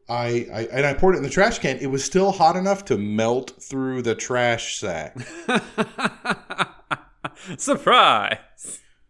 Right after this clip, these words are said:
Speaker 1: So obviously I didn't find out about that until trash day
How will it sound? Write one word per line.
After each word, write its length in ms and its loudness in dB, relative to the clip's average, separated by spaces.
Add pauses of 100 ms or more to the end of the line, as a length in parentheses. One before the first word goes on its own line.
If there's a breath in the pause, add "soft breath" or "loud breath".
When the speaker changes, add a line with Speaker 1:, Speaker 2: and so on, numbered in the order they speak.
(120)
Speaker 1:
So 600 -2 (680 soft breath)
obviously 480 -2
I 60 4
didn't 180 -2
find 220 2
out 120 2
about 220 -2
that 160 4
until 200 -4
trash 380 -4
day 360 -8